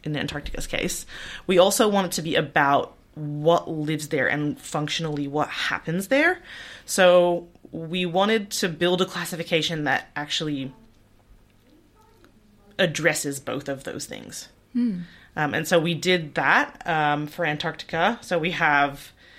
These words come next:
Speaker 1: these environmental layers combined with these layers about the species that live there. And then we combine those to get a classification that hopefully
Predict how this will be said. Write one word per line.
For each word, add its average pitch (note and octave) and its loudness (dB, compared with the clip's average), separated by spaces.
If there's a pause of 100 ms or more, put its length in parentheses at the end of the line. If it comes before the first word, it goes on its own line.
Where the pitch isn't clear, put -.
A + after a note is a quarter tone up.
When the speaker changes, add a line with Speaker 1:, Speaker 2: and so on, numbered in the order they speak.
(260)
Speaker 1:
these D#3 -4 (520)
environmental E3+ 4
layers G3 4
combined E3+ 0
with D#3+ -4
these D#3 -2 (100)
layers D3+ 0
about C#3 -4 (160)
the D3 -6 (240)
species D3 -6
that A#2+ -6
live D#3 -2
there. B2 -2 (440)
And D#3 -2
then C#3+ -2
we C3+ -6 (380)
combine D#3 -2
those - -2
to - -6
get C#3 -2
a D#3 2
classification D3 -6
that C#3 -4
hopefully E3+ 0